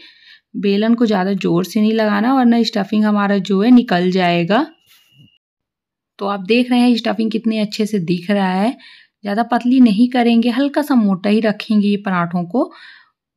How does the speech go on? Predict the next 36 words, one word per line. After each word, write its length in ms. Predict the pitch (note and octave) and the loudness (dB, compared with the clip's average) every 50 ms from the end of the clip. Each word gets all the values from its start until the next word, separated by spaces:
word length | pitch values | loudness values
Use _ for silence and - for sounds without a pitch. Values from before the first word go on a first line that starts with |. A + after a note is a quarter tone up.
| _ _ _ _ _ _ _ _ _ _ _ - | _ _ _ _ _ _ _ _ _ _ _ -12
और 80 | A3 A3+ | -8 -8
अच्छे 260 | A3+ A3+ - - C4 | -8 -8 -4 -6 -6
से 60 | B3 | -4
चारों 300 | - A#3+ G#3+ G#3 G#3 A3 G#3+ | -2 -2 -2 0 0 -2 -2
तरफ 220 | A3 G#3+ G#3+ G#3+ | -2 -4 -4 -4
से 120 | - A3+ | -4 -2
ये 140 | A3 G#3+ G#3+ G3+ | 0 0 0 0
स्टफिंग 440 | - - G3+ G3 G3 G#3 G#3 G3+ | -2 -4 -6 -4 0 2 2 2
दिखने 340 | F3+ G3 F3 - G3+ G3+ G#3 | 2 0 -2 0 0 0 2
लगा 240 | G#3 G3+ G3 F#3+ F#3+ | 2 0 0 0 0
है, 120 | F#3+ G3+ | 0 -2
इसका 200 | G#3 G3+ - G#3+ | -2 -4 -2 -2
मतलब 380 | G#3 G3 G3 F#3+ G#3 G#3 G3 F3 | 0 0 0 0 0 -2 -2 -2
बस 240 | F3+ F#3 F#3 F3+ - | -2 -4 -4 -2 -2
हमें 160 | F#3 F#3 F#3 | -2 -2 -2
ज़्यादा 320 | F3 F3+ E3 E3+ E3+ F#3+ | 0 0 0 0 0 2
नहीं 280 | G3 F#3+ F3+ E3+ G3 G#3+ G3 | 2 2 2 2 0 0 2
बेलना 380 | F#3 G3 G3 F#3+ F#3+ F#3+ F#3+ | 2 2 2 2 2 0 0
है। 280 | F#3+ F#3 F#3 G#3 B3 D#4+ | 0 0 0 0 0 -2
तो 720 | D#4 - - _ _ _ _ - - - - _ - - | -4 -6 -20 _ _ _ _ -20 -20 -20 -20 _ -8 -6
ऐसे 160 | B3 B3 D4 D4 | -4 0 2 4
हम 220 | C#4 C4+ B3+ A#3 | 4 6 4 4
ब-, 100 | G#3+ A3+ G3+ | 2 0 -2
बेल 360 | F#3 F#3 G#3 G#3+ A3 A3+ A3+ | 0 2 2 4 4 2 2
के 140 | - B3 A#3+ | 0 2 2
ना 120 | B3+ C#4+ C#4+ | 4 2 2
रख 240 | A#3 A3 A3 - | 2 0 0 0
लेते 340 | A#3 A3+ A3 G#3+ G#3+ - G#3+ | 0 0 0 0 0 -2 -2
हैं। 220 | G#3 G3+ G#3+ A#3 A#3+ | 0 0 2 0 2
देखो 220 | A3 A#3+ B3 C4 | 2 2 2 2
कितने 280 | A#3 A#3+ A3 G#3 A#3 A#3 | 0 -2 0 2 2 2
अच्छे 200 | A3+ A3 - A#3 | 2 0 -2 -4
से 140 | G#3+ - A3 | -4 -2 -2
बेल 280 | F#3+ F#3+ F#3 F#3+ G3 G3 | 0 0 2 2 2 2
लिए 280 | G3+ G3 G3 F#3+ F#3+ | 2 2 2 2 2
हैं, 220 | F#3+ G3 A3 B3+ | 2 0 0 -2